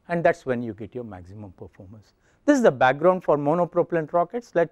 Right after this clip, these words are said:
let's try to put things together now and ask ourselves what is required for a monopropellant rocket. Well,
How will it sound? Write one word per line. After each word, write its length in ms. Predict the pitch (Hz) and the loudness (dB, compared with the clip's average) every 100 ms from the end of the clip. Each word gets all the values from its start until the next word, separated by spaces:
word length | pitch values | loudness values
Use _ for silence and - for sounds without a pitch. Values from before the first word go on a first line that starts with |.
| 156 | -2
let's 360 | 143 - - - _ _ _ _ _ | -2 -2 -12 -14 _ _ _ _ _
try 180 | 160 165 | 0 2
to 160 | 151 | -2
put 320 | 117 180 185 | -2 -2 -2
things 240 | - 185 - | -2 -4 -2
together 460 | 170 143 165 196 | 0 2 2 2
now 320 | 190 190 247 262 _ _ _ 156 | 2 0 -2 -6 _ _ _ -2
and 120 | 156 | 2
ask 240 | 185 - | 2 2
ourselves 400 | 180 170 175 151 | 0 2 -2 -2
what 200 | 156 185 | 0 0
is 100 | 208 | 2
required 360 | 170 156 190 190 | -2 0 0 0
for 180 | 170 165 | 0 0
a 40 | |
monopropellant 720 | 160 185 196 190 175 185 170 | 0 -2 -2 -4 -4 -4 -2
rocket. 340 | 175 180 262 - _ _ _ _ _ _ _ | -2 -2 -8 -12 _ _ _ _ _ _ _
Well, 260 | 165 254 | 4 4